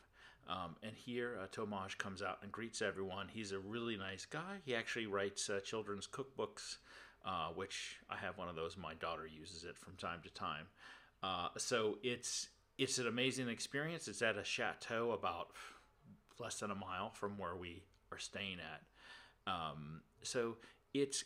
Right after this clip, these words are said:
it's, I, I like to have this to start out with, because most of the rest of the tour, I, I like more, uh, home style and rustic and, um, a-, and let's say not art on a plate,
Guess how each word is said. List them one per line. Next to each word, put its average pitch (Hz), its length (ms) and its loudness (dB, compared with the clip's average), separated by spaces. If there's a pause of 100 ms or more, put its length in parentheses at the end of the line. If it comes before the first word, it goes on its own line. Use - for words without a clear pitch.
it's, 151 180 0 (100)
I, 151 300 8
I 143 100 6
like 156 320 2
to 151 140 0 (300)
have 127 440 2
this 131 460 0 (300)
to 123 180 2
start 107 300 6
out 101 180 6
with, 196 240 0 (400)
because 127 380 4
most 123 380 4
of - 60 -12
the 151 80 0
rest 143 280 0
of 131 80 -4
the - 60 -8
tour, 147 360 0 (520)
I, 120 240 8
I 123 140 -2
like 139 280 2
more, 120 540 2
uh, 101 200 0
home 127 360 -2
style 107 580 4
and 98 220 -4
rustic 107 580 0 (460)
and, 98 460 -2
um, 87 560 -6 (640)
a-, 131 140 0
and 135 100 2
let's 135 160 6
say 117 180 4
not 107 280 0
art 107 200 0
on 143 160 -4
a 147 40 -6
plate, 156 340 2